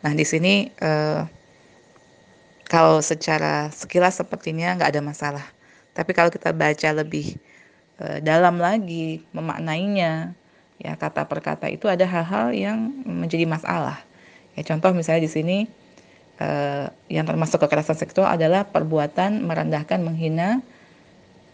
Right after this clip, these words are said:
atau menyerang, ya, terhadap tubuh, itu sudah jelas. Tapi kalau terhadap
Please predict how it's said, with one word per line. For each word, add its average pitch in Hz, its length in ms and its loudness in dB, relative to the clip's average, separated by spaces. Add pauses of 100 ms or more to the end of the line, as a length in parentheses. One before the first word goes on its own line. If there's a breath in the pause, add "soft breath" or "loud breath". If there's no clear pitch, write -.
(120)
atau 160 240 2
menyerang, 180 640 2 (800)
ya, - 240 -6 (160)
terhadap 160 400 -2
tubuh, 165 400 2
itu - 240 -6
sudah 156 80 6
jelas. 165 320 2
Tapi - 240 -4
kalau 196 160 6
terhadap 170 400 4